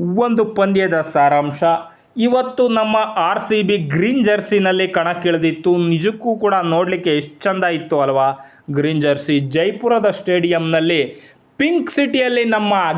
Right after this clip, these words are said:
ಗ್ರೀನ್ ಸಿಟಿಯ ಅಬ್ಬರ, ಗಾರ್ಡನ್ ಸಿಟಿ ಅಂತ ನಮ್ಮ ಬೆಂಗಳೂರನ್ನ ಯಾವುದಕ್ಕೆ ಕರೀತಾರೆ ಅಂದರೆ ಇದಕ್ಕೇನೆ ಕರೀತಾರೆ ಸ್ನೇಹಿತರೆ. ನೋಡಿ, ಪರಿಸರಕ್ಕೆ ಅಷ್ಟು ಒತ್ತನ್ನು ಕೊಡ್ತೀವಿ ನಾವು. ಮತ್ತು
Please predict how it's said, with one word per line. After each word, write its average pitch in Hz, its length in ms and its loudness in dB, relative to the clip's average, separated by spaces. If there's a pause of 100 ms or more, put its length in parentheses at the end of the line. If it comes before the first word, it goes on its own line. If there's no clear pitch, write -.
(100)
ಗ್ರೀನ್ 262 380 0
ಸಿಟಿಯ 226 380 -2 (200)
ಅಬ್ಬರ, 160 340 2 (760)
ಗಾರ್ಡನ್ 226 500 0
ಸಿಟಿ 226 240 0
ಅಂತ 208 180 0
ನಮ್ಮ 190 260 0 (140)
ಬೆಂಗಳೂರನ್ನ 185 580 2 (240)
ಯಾವುದಕ್ಕೆ 190 340 0
ಕರೀತಾರೆ 165 440 2
ಅಂದರೆ 165 200 2 (120)
ಇದಕ್ಕೇನೆ 170 500 0
ಕರೀತಾರೆ 135 460 0
ಸ್ನೇಹಿತರೆ. 127 520 -2 (380)
ನೋಡಿ, 196 240 2 (160)
ಪರಿಸರಕ್ಕೆ 214 640 0 (120)
ಅಷ್ಟು 165 240 -2 (160)
ಒತ್ತನ್ನು 226 460 0
ಕೊಡ್ತೀವಿ 165 420 0
ನಾವು. 139 320 2 (560)
ಮತ್ತು 208 320 0